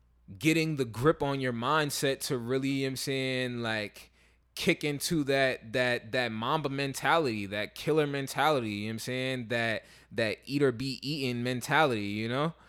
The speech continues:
Like, and I feel like that's, that's definitely important.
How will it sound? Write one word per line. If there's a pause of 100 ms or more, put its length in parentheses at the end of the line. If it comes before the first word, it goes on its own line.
(260)
Like,
and
I
feel
like (680)
that's, (280)
that's
definitely
important.